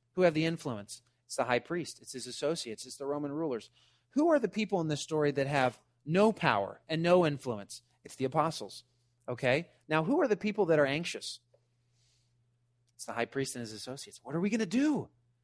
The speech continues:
We gotta lock these guys up. Oh, they escaped. What are we gonna do now?" Who are the people who are truly free? The apostles.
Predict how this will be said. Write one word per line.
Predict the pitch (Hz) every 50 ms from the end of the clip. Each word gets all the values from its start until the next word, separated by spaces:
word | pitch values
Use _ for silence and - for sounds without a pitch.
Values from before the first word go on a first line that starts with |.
| _ _
We | 139
gotta | 180 175 151
lock | 135 156 170 180 -
these | - 220 208 170 165
guys | 208 196 196 208 196 254
up. | 254 - - - -
Oh, | 139 143 123 - - -
they | 127 135 139
escaped. | 135 - - 202 208 - -
What | 120 131 143
are |
we | 143 156
gonna | 160 156 156
do | 147 160 160
now?" | 165 170 196 202 170 113 - _ _ _ _ _ _ _ _ _ _ _ _ _ _ _ _ _
Who | - 190 214 226
are | 220
the | 180 175 170
people | - 185 185 180 180 156
who | 139 160 156 147
are | 123
truly | 120 - - 170 160 151 131
free? | 120 - - 151 175 170 127 - _ _ _ _ _ _ _ _ _ _ _ _ _ _ _ _ _ _ _ _ _ - - -
The | 123
apostles. | 110 - - 113 107 107 - - - - - - -